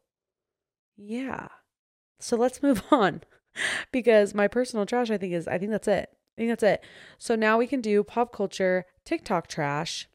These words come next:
Pop culture and TikTok trash is brought to you by Road to Baby.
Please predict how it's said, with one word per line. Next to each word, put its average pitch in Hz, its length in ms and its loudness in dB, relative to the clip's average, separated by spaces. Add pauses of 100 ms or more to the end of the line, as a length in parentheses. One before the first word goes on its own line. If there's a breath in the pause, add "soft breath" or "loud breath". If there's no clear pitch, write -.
(1500)
Pop 320 260 -2
culture 269 320 0
and 226 320 -2
TikTok 226 460 -4
trash 214 480 -2
is 208 180 -6
brought 185 300 -2
to 214 100 -8
you 240 220 0
by 196 240 -2
Road 170 320 -2
to 220 80 -8
Baby. 180 500 -8